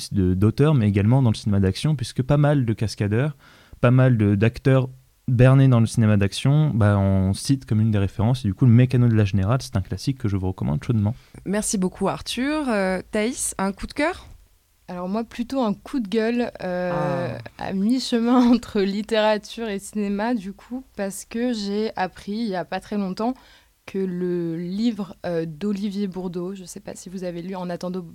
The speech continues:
Speaker 3: Bojangles, euh, allait être, euh, adapté au cinéma, et j'ai eu l'occasion d'y repenser, puisque j'ai vu que l'affiche était re-,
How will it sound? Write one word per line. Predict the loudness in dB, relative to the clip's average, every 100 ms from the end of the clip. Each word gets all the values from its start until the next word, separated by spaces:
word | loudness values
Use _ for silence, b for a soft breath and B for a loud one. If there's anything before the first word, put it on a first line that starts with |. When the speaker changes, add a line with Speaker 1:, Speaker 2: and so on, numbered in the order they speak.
| -14 -8
Speaker 3:
Bojangles, | -6 -6 -6 -4 -6 -6 -10 -14 b b b -16
euh, | -12 -10
allait | -8 -6 -6
être, | -6 -8 -12
euh, | -12 -10 -10
adapté | -8 -8 -6 -8
au |
cinéma, | -8 -10 -10 -8 -6 -6 -6 -10 -12
et | -10
j'ai | -8 -8
eu | -8 -10
l'occasion | -12 -10 -10 -10 -10
d'y | -12 -16 -14
repenser, | -14 -12 -12 -8 -10
puisque | -8 -12 -8 -6
j'ai | -6 -6
vu | -8 -6 -6 -6 B B B
que | -4
l'affiche | -2 -2 -4 -4
était | -4 -4
re-, | -6